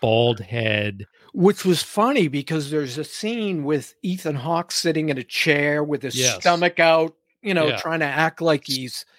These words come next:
Speaker 1: still
Speaker 2: heavy.
Speaker 1: looked better than both of us put
Speaker 2: <laughs>
Speaker 1: together.
Speaker 2: Exactly.
Speaker 1: <laughs> He still was in better shape.
Speaker 2: <laughs>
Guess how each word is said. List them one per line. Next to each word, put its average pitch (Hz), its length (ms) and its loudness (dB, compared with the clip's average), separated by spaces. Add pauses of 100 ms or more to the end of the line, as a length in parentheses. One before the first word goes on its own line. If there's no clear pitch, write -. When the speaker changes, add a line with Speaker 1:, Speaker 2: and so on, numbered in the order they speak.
(120)
Speaker 1:
still 262 340 0
Speaker 2:
heavy. 170 260 2
Speaker 1:
looked 170 120 2
better 147 100 2
than 139 160 -2
both 139 320 0
of 120 100 -8
us 135 200 0
put 139 200 0
Speaker 2:
<laughs> - 40 -6
Speaker 1:
together. 117 320 -2
Speaker 2:
Exactly. 175 840 2
Speaker 1:
<laughs> - 40 0
He 269 160 2
still 196 400 2
was 214 240 -2
in 170 180 0
better 156 300 2
shape. - 340 -8 (760)
Speaker 2:
<laughs> - 0 -